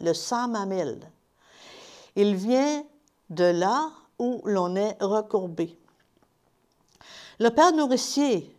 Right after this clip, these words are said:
que se croit Job ne peut apporter aucune jouissance ontologique tant la terre de la loi où il meurt laisse inassouvi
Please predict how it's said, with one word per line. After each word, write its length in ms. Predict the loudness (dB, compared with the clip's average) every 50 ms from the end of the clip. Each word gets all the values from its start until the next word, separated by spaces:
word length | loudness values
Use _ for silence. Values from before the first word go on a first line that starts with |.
| _ _
que 80 | -6 -4
se 160 | -2 0 -2
croit 400 | -2 -2 -2 -2 0 0 0 0
Job 500 | -2 0 0 0 2 0 -2 -6 -8 -10 -12 _ _ _ -4
ne 160 | 0 0 0
peut 220 | 0 0 0 2 2
apporter 540 | 2 2 2 -4 -8 -8 -4 -2 -2 0 2
aucune 420 | 2 0 0 0 -2 -2 -2 -2 -2
jouissance 720 | -2 -2 0 0 0 0 -2 -4 -4 -4 -4 -6 -6 -6
ontologique 720 | -6 -4 -6 -6 -4 -4 -4 -4 -2 -4 -4 -4 -6 -12 -20 -20 -8 -4
tant 240 | -4 -2 -2 -2
la 140 | -2 -2 -4
terre 640 | -4 -4 -4 -2 0 0 0 0 -2 -2 -4 -6 -10 -14 -20 -20 -20 -20 -20 _ -2
de 120 | 0 2
la 180 | 2 2 2 0
loi 420 | 0 0 0 0 0 -2 -2 -6 -6 -2
où 140 | 0 0 0
il 120 | 0 -2
meurt 540 | -2 -2 -2 -2 -2 -4 -6 -10 -12 -14 -16 _ -20 -20 -20 -8 -4
laisse 420 | 0 2 2 2 2 0 -4 -6 -2 -2
inassouvi 840 | 0 0 0 0 -2 -2 -2 0 0 0 -2 -4 -6 -6 -8 -10